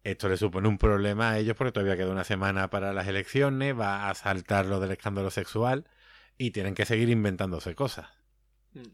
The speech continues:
Speaker 1: Y sigue siendo una bola tras otra
Speaker 2: Claro,
Speaker 1: bola
Speaker 2: es
Speaker 1: tras
Speaker 2: que,
Speaker 1: otra
Speaker 2: eh,
Speaker 1: bola.
Speaker 2: lo que se inventan es que el, hay un,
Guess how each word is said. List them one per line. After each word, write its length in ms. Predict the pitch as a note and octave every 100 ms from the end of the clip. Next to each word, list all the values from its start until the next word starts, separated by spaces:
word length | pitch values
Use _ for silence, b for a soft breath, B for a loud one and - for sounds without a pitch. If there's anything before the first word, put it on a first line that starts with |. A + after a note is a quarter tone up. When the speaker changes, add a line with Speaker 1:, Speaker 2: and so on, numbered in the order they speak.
| _
Speaker 1:
Y 180 | - G2+
sigue 260 | - G2+ G2+
siendo 240 | A2+ A2
una 140 | A#2 G2
bola 340 | A2+ B2+ C3
tras 160 | A#2+ G2+
otra 220 | F#2+ G#2
Speaker 2:
Claro, 180 | G#2+ A#2
Speaker 1:
bola 180 | A#2 B2
Speaker 2:
es 60 |
Speaker 1:
tras 120 | G#2 G2+
Speaker 2:
que, 40 |
Speaker 1:
otra 200 | G#2+ -
Speaker 2:
eh, 40 |
Speaker 1:
bola. 140 | C#3 -
Speaker 2:
lo 60 |
que 80 | C#3
se 100 | C#3+
inventan 320 | C#3 D3 D#3
es 120 | D#3 D#3+
que 360 | E3 C#3 C3
el, 600 | B2+ B2 A#2+ A#2+ A#2 A2+ -
hay 180 | C3
un, 800 | C#3 C#3+ C#3+ C#3 C#3 C3+ C3+ C3